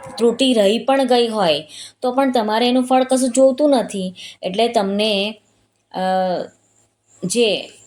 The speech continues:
અ, ત્રુટિનું જે પણ વિપરીત ફળ મળવાનું છે તે મળતું નથી. શ્રીમદ ભાગવત મહાપુરાણમાં એક એવી કથા આવે છે કે ત્વષ્ટાએ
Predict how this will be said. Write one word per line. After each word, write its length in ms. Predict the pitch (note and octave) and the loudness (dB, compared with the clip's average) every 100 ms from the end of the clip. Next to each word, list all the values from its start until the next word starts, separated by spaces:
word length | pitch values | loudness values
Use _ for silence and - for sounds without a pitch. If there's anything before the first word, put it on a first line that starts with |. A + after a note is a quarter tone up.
| _ _ _ - | _ _ _ -8
અ, 40 | E3 E3 D#3+ - | -4 -2 -4 -4
ત્રુટિનું 480 | G#3 G3 A3+ A3+ G#3 | -2 0 0 0 0
જે 140 | G3+ | 0
પણ 240 | G3 G#3 G#3 G3+ D#3+ | 0 -2 -2 -4 -4
વિપરીત 440 | F3 F#3+ G#3+ G#3+ G#3 | -2 0 0 0 0
ફળ 180 | G3 | 0
મળવાનું 460 | G3 F#3+ G3 G3 F3+ | 2 0 0 0 -2
છે 140 | F3 | -4
તે 280 | D#3+ F#3 G3+ F3+ | -2 -2 -4 -4
મળતું 420 | E3 D3+ D#3 D#3 | -2 -2 -2 -4
નથી. 380 | C#3+ - C3 B2+ _ _ _ _ _ _ - - | -6 -8 -16 -20 _ _ _ _ _ _ -16 -8
શ્રીમદ 540 | - A#3+ B3 C4+ B3 C4+ - - - - - - - | 2 4 4 2 4 2 2 -6 -20 -20 -20 -14 -8
ભાગવત 640 | G#3+ G#3+ G#3 A3 A#3+ A#3 A3+ | -4 -2 -2 0 0 0 -2
મહાપુરાણમાં 1160 | A3 G3 G3 F#3 F#3+ G3 F#3+ G3 G3 G3+ G3 - | -2 -2 -4 -4 -2 0 0 0 0 0 -2 -2
એક 160 | A3+ A#3 | -2 2
એવી 140 | A#3+ | 2
કથા 360 | A#3+ E3+ - F#3+ | 2 -4 -4 -2
આવે 260 | F3 D#3 | 0 0
છે 280 | D3+ F3 E3+ | -2 -4 -4
કે 440 | F3+ F#3 F#3 F#3 - - _ - - - _ _ - - - _ - - | -2 0 2 0 -6 -20 _ -20 -20 -20 _ _ -20 -20 -20 _ -20 -2
ત્વષ્ટાએ 840 | G3+ F#3 - A#3+ A#3 G#3+ F#3+ A3 | 0 0 -2 -2 0 0 0 -4